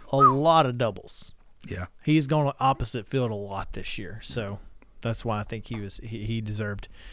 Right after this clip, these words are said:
Speaker 1: most valuable player, no question. Um, real quick, guys, there are twenty-five names on the list. The Baseball Writers, um, Association says the rules are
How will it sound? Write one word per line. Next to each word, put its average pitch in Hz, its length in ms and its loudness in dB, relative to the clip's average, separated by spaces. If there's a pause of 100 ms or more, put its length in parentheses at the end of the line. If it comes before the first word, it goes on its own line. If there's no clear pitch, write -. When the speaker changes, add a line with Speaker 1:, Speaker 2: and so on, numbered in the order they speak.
(480)
Speaker 1:
most 127 220 4
valuable 110 240 0
player, 113 220 -2
no 110 120 -2
question. 110 600 -6
Um, 175 340 6 (160)
real 165 340 4
quick, 160 300 2
guys, 147 260 4
there 127 140 2
are 120 60 -2
twenty-five 151 520 2
names 143 300 2
on 131 380 0
the 123 260 -2 (340)
list. 135 480 2 (380)
The 127 200 2 (280)
Baseball 143 680 4
Writers, 131 680 0 (460)
um, 113 480 -4 (840)
Association 127 1000 -2 (1800)
says 127 500 0
the 120 120 0
rules 160 560 2 (100)
are 117 520 0